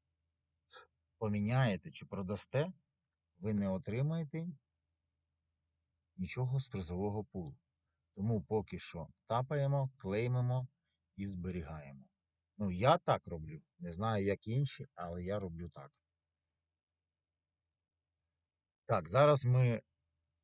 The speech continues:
визначимо десять гаманців, які будуть змогу, будуть мати змогу виграти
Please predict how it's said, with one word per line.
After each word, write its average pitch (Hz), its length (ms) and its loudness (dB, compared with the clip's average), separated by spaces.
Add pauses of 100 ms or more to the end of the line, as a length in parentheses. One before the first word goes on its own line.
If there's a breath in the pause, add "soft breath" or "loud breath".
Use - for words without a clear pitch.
(400)
визначимо 98 800 2
десять 101 680 -2 (320)
гаманців, 104 800 -2 (800)
які 95 340 -4
будуть 104 360 0
змогу, 117 640 0 (460)
будуть 98 760 -2
мати 104 280 0
змогу 117 520 0
виграти 104 720 -6